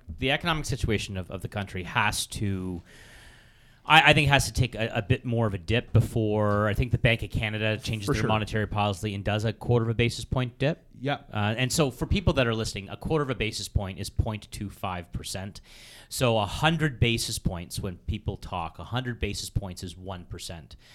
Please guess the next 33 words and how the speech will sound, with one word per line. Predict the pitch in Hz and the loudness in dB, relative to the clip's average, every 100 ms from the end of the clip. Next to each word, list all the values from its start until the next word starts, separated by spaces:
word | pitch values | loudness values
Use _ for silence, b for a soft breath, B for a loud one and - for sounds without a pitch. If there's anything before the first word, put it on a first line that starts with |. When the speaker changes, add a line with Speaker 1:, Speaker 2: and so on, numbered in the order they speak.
| B - | B -14
Speaker 1:
So | 110 | -2
picture | - 113 - 104 | -2 -2 -4 -4
a | 90 | 0
hundred, | 143 170 156 139 - b b | 2 6 6 4 -2 b b
one | 113 120 | 0 0
point | 120 - 110 104 | 0 -2 -2 -4
zero | 98 101 98 92 | -6 -6 -4 -6
zero, | 92 90 85 82 | -6 -6 -8 -8
a | |
hundred, | 95 104 107 98 | -8 -6 -8 -6
that's | 95 - | -8 -6
a | 87 | -8
hundred | 104 98 | -6 -4
basis | 92 90 90 | -6 -4 -8
points, | - 95 90 - - B B - | -8 -10 -10 -10 -16 B B -14
and | 87 | -12
a | |
quarter | - - 147 131 | -4 0 2 0
of | |
a | 113 | -2
basis | 107 - - | -2 -4 -8
points | 104 95 92 | -8 -10 -12
would | 90 | -14
be | 87 | -12
one | 87 87 | -12 -8
quarter | - 156 | 0 2
of | 139 | 2
that, | 127 120 | 2 0
so | - 98 | -2 -4
point | - 90 | -4 -6
two | - 82 | -10 -12
five | - 82 - | -12 -12 -12
percent. | - 90 | -14 -14